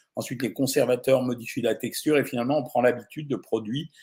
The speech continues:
qui sont pas en fait les produits qu'on aime manger, mais on en a pris l'habitude. J'ai goûté, à titre d'expérience, une pâte à tartiner artisanale, euh, récemment, euh, euh, j'ai oublié la marque. Euh,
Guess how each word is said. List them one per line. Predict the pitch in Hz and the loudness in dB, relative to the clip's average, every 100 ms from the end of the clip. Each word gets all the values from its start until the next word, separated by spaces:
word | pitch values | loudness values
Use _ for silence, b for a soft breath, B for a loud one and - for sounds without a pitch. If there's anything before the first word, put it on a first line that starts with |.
| b b | b b
qui | - - | -8 -4
sont | 113 | -2
pas | 98 | 2
en | 123 | 4
fait | 117 113 | 4 0
les | 98 | -2
produits | - 101 113 117 | -4 -4 -4 -6
qu'on | 107 | -2
aime | 104 101 | -2 0
manger, | 98 95 131 | -2 0 2
mais | 143 117 | 2 2
on | 107 | 0
en | 104 104 | 0 0
a | |
pris | - | 2
l'habitude. | 135 127 117 110 98 b b b - | 2 0 -4 -8 -10 b b b -4
J'ai | 113 113 | -2 -2
goûté, | 117 143 156 | -2 2 4
à | 127 | 4
titre | - - 117 | 0 -2 -2
d'expérience, | 110 - 110 117 135 123 | 0 -2 -2 0 0 -2
une | 120 _ - | -8 _ 4
pâte | 123 123 | 6 6
à | |
tartiner | 117 113 - 117 123 131 | 4 2 0 -2 2 2
artisanale, | - - 117 107 101 110 143 135 - b b b - | 0 -4 0 2 4 4 2 -2 -10 b b b -4
euh, | 107 98 | 0 2
récemment, | 110 - 107 107 135 151 113 | 2 2 2 2 4 4 0
euh, | 95 98 98 101 | -4 -10 -12 -12
euh, | 98 98 101 101 | -10 -10 -14 -14
j'ai | 95 98 | -8 -6
oublié | 104 117 | -4 0
la | 107 92 | 0 2
marque. | 95 131 - - B B B - | 2 2 -2 -16 B B B 4
Euh, | 117 107 104 104 | 6 8 8 6